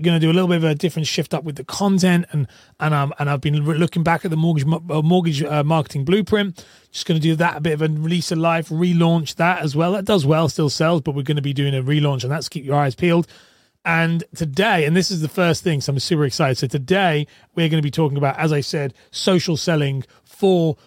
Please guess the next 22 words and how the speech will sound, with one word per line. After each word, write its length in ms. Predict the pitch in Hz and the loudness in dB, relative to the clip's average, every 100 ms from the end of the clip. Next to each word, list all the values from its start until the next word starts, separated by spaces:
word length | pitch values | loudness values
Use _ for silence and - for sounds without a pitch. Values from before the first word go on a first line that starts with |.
| - | -6
mortgage 340 | 165 170 147 | 0 2 0
advisors. 420 | 139 131 123 123 120 | 0 -2 -2 -6 -10
Just 180 | 240 | -8
kind 160 | - 285 | -6 -4
of 100 | 190 | 0
doing 180 | 190 175 | 0 0
a 60 | |
brief 400 | 147 160 170 156 - | 0 0 0 0 -2
overview 400 | 165 156 139 139 | -2 0 0 0
of 100 | 127 | 0
it, 100 | 123 | -2
because 340 | 147 190 180 - - _ 170 | -2 0 -2 -4 -20 _ -4
I 40 | |
wanna 220 | 180 226 | 0 0
move 220 | 233 208 | 2 2
more 240 | 160 180 180 | 4 4 2
into 160 | 160 | 0
some 180 | 175 156 | -4 -4
sales 400 | 127 156 165 165 | -4 -2 0 -2
content 380 | - 165 156 170 | 0 -2 0 -2
as 160 | 147 127 | -2 0
well. 300 | 165 240 | 0 0